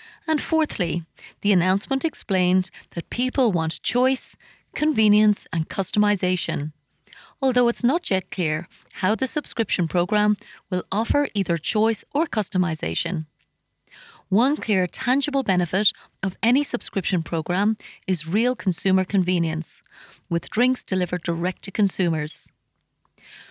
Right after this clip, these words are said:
We've previously written about the idea of connected homes and how convenient drink deliveries are proving for early adopters of Valora's OK button.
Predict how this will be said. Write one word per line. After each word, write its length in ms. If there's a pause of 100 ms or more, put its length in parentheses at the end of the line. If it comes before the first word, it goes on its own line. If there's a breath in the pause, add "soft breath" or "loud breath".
(140 loud breath)
We've 280
previously 560
written 260
about 280
the 100
idea 360
of 140
connected 400
homes 560 (380 loud breath)
and 140
how 180
convenient 720
drink 260
deliveries 540 (360 loud breath)
are 80
proving 600 (180 loud breath)
for 260
early 240
adopters 640
of 140
Valora's 480 (100)
OK 360
button. 420